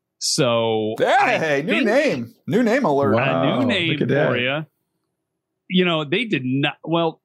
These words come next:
Speaker 1: let's just call it like it is. The Bears did nothing of note on offense, uh, outside of a couple of throws, a couple of plays by D J Moore. But Khalil Herbert went down in that game, if I'm not mistaken, and Roschon, while he only got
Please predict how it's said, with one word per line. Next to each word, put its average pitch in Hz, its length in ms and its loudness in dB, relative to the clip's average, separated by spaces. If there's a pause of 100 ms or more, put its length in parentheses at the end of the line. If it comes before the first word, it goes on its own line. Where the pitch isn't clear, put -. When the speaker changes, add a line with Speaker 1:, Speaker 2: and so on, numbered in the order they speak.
Speaker 1:
let's 170 180 -2
just 139 240 -4 (180)
call 127 200 0
it 104 40 -6
like 104 160 -6
it 101 60 0
is. 98 180 -2
The 113 80 -6
Bears 151 240 -2
did 110 160 -4
nothing 113 480 -2
of 87 140 -6
note 92 320 -4
on 98 140 -4
offense, - 640 -6 (160)
uh, 104 260 -2
outside 110 320 -2
of 90 60 -6
a 90 60 -4
couple 113 300 -4
of 95 120 -2
throws, 101 400 -2 (100)
a 107 80 -8
couple 117 260 -4
of 90 80 -4
plays 104 220 -2
by 92 140 -4
D 95 160 -4
J 87 160 -4
Moore. 87 340 -6 (400)
But 110 280 -2 (200)
Khalil 175 460 -2
Herbert 151 380 -2
went 117 220 -4
down 113 480 -2
in 113 160 -4
that 95 220 -4
game, 90 400 -4
if 92 160 -10
I'm 110 80 -2
not 104 180 -4
mistaken, 104 640 -4
and 101 200 -4
Roschon, 135 640 -2
while 127 160 0
he 135 60 0
only 151 140 -2
got 120 160 -4